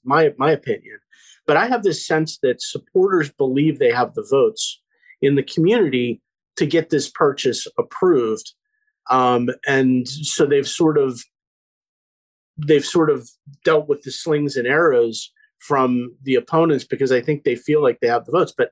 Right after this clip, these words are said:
I really do think this is a, a, a, a, an issue that's got the, the community very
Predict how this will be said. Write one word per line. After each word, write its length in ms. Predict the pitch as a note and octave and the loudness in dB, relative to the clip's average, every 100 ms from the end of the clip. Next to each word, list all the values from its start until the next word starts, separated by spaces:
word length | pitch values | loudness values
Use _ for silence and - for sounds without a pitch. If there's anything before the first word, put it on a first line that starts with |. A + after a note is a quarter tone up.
| - | 0
I 60 | G#3+ | 0
really 320 | C4+ F4 C4+ | 2 2 2
do 140 | A3 | -2
think 240 | F#3 A3 A3 | 0 -2 -2
this 200 | D#3 C#3+ | -6 -8
is 240 | B2+ - - | -12 -12 0
a, 180 | C3+ B2+ - _ _ _ _ | 2 2 -2 _ _ _ _
a, 80 | B2+ | 0
a, 440 | C3 B2+ C3 B2+ C3 - _ _ _ | 0 0 0 0 0 -8 _ _ _
a, 260 | C3 B2+ B2+ | 0 2 0
an 80 | C3 | 0
issue 320 | D3 - C3+ | 0 0 2
that's 200 | A#2 - | 0 0
got 200 | C#3 C#3+ | -2 0
the, 160 | C3 - - | -4 -8 0
the 320 | B2 A2+ G#2+ - - | 2 2 0 -8 -6
community 360 | C3+ C#3+ B2+ | -2 0 -2
very 460 | G#2+ B2+ G3 F#3 - | -2 2 2 2 -2